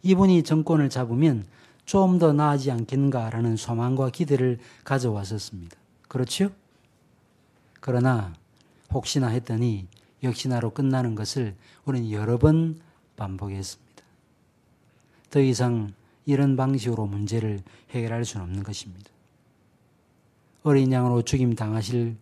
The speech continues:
당하신 그분은 앞으로 장차 심판주로 오실 것입니다. 이 사실을 성경에 증거하고 있어요. 그래서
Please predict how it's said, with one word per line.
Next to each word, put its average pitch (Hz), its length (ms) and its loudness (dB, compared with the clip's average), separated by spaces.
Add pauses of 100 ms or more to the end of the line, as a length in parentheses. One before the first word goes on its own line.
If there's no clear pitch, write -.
(220)
당하신 110 440 -4
그분은 107 600 -4 (300)
앞으로 123 320 6
장차 107 580 -6 (260)
심판주로 131 1000 0 (220)
오실 123 280 -2
것입니다. - 480 -14 (380)
이 196 140 2
사실을 156 600 -2 (240)
성경에 110 440 -4
증거하고 90 460 -12
있어요. - 260 -18 (1000)
그래서 113 440 -2